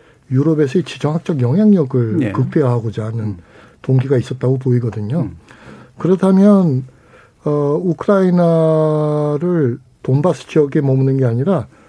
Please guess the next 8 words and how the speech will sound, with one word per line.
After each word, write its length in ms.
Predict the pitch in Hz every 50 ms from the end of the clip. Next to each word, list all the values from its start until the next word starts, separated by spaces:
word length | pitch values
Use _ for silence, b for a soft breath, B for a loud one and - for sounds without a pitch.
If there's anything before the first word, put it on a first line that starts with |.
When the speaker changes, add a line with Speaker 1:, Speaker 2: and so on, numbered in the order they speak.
| b b b b b
Speaker 1:
지금 420 | - - 170 185 185 180 170 147
바르샤바 760 | 123 123 127 139 165 165 - - 165 165 151 160 160 160 156 131
조약국이었던 960 | - - 143 151 147 135 - 156 127 147 151 143 131 - - 180 180 185 165
이제 160 | 139 131 151 139
현 400 | 127 - - 180 180 175 170 156
나토 340 | 143 131 127 131 131 - 139
가입국들, 440 | 131 123 113 104 - - 127 - 170
Speaker 2:
네. 260 | 147 151 190 220 165